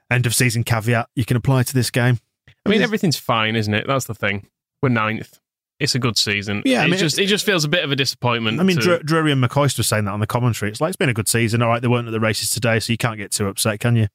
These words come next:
Speaker 1: Not really.
Speaker 3: It is a bit annoying having beaten Scum, City, Liverpool on the bounce, um, as we did, to then go and kind of chuck a couple of goals in for Brighton, who can't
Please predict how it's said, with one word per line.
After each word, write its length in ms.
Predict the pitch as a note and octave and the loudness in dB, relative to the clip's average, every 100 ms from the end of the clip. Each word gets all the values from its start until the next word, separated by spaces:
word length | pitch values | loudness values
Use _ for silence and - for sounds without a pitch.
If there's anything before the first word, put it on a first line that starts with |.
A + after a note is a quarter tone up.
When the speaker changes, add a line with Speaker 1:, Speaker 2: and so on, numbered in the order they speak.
| - | -4
Speaker 1:
Not 120 | E2+ | -4
really. 300 | F#2+ G2 A2 - _ _ - | -2 0 -2 -4 _ _ -2
Speaker 3:
It 80 | D#3 | 2
is 160 | D3 | 2
a 40 | G#2 | 2
bit 180 | G2+ G#2+ | 0 0
annoying 420 | G2+ F#2+ F2+ E2+ | 2 2 2 -2
having 440 | E2+ F#2+ F#2 F2+ - _ _ _ _ _ _ | -4 -4 -4 -4 -10 _ _ _ _ _ _
beaten 560 | G#2+ G2 F2+ F2+ F2 F2+ _ _ _ - | 0 0 2 0 0 -4 _ _ _ -8
Scum, 600 | - - G2+ F2+ F2 F2 - - | -4 0 2 2 2 -2 -8 -6
City, 480 | - F#2 E2+ F2 - | -2 -2 -2 -4 -2
Liverpool 600 | G2+ F2 E2+ G2 F2 E2 - _ _ - | -2 -2 -2 0 2 0 -4 _ _ -4
on 160 | F#2 F2+ | 0 2
the 80 | |
bounce, 560 | F2 F2+ F2+ - - - _ _ _ - | 2 0 0 -2 -4 -6 _ _ _ -2
um, 380 | F#2+ E2+ E2 - - | 0 0 -2 -4 -4
as 180 | F#2 - | -4 -4
we 140 | F2 - | -6 -2
did, 300 | F#2 F2 - _ _ _ - | 0 0 -4 _ _ _ -8
to 120 | G#2+ | -4
then 220 | F#2 F2 | 0 0
go 220 | F2+ F#2 F2 | 0 0 0
and 280 | E2+ E2+ - - | -2 -6 -10 -8
kind 160 | F2+ | -6
of 100 | F2 F2 _ _ _ _ | -6 -10 _ _ _ _
chuck 240 | - F2 - | -6 -6 -4
a 60 | |
couple 320 | - F#2 F#2+ | -6 -4 -2
of 60 | F#2 | -2
goals 280 | F2 F2 F#2 | -2 -2 -2
in 160 | F2+ | -2
for 120 | - E2+ | -2 -4
Brighton, 460 | G2 F#2 F#2 F2+ | -2 -2 0 -2
who 140 | F#2+ F#2+ | -2 -4
can't 340 | - F#2 | -4 -4